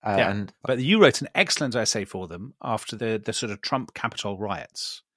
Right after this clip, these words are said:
Speaker 2: didn't you? About the parallels between the fall of Rome, subject of today's podcast, and contemporary America, didn't you? What did you say?
Speaker 1: I said that, um,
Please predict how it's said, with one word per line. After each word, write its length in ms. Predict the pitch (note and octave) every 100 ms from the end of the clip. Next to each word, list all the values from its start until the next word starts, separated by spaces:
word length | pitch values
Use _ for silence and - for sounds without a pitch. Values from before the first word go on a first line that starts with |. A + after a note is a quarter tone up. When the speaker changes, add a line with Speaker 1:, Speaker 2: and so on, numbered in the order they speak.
| _ _ -
Speaker 2:
didn't 180 | A#2+
you? 120 | A#2 F#2+
About 200 | F#2+ A2
the 60 |
parallels 560 | A2+ - F3 B2 F2+ G2+
between 200 | A2 A#2+
the 60 | A2+
fall 300 | - F3+ F#3
of 100 | C#3
Rome, 460 | C#3 D3+ E3 F3 - _ _ _ _ _ -
subject 420 | B2+ G2+ F2+ -
of 100 | F2+
today's 300 | - G#2+ G2
podcast, 540 | - G2 D3 D3+ - - _ _ -
and 160 | B2+
contemporary 720 | - C#3+ - D3+ - D3+ D#3 -
America, 400 | F#3 G#3+ - F#2+
didn't 200 | - -
you? 100 | G2
What 140 | D#3
did 140 | C3+ D#3+
you 60 |
say? 320 | - F#3 - - _ _ _ _ -
Speaker 1:
I 120 | E3+
said 300 | E3 F3+ E3+
that, 380 | - D3+ - - -
um, 600 | D3 C#3+ C#3+ C#3+ C#3+ B2